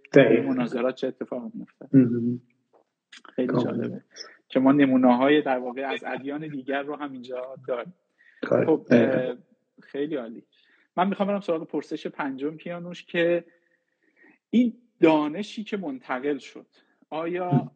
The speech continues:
Speaker 2: اه، دانشی که از دوران ساسانی یا از زرتشتیانی که در واقع حالا این عقبه رو داشتن از دوران ساسانی تا قرن سوم،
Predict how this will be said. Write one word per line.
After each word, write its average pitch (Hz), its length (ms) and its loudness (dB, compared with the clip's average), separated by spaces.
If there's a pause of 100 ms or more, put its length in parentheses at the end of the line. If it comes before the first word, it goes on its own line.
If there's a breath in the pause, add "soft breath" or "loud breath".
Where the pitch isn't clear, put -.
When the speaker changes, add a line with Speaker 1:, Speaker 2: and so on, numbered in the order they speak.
(120)
Speaker 2:
اه، 147 440 0 (340)
دانشی 139 400 0
که 160 60 2
از 139 100 -2
دوران 139 340 2
ساسانی 143 840 -6
یا 131 180 0
از 123 280 -4
زرتشتیانی 139 1000 -6
که 151 120 -8
در 127 140 -6
واقع 127 220 -10
حالا 127 180 -8
این 131 200 -10
عقبه 123 360 -6
رو 135 140 -2
داشتن 123 400 -10
از 120 140 -10
دوران 123 320 -6
ساسانی 131 600 -8
تا 127 300 -2 (400)
قرن 127 260 0
سوم، 123 520 -4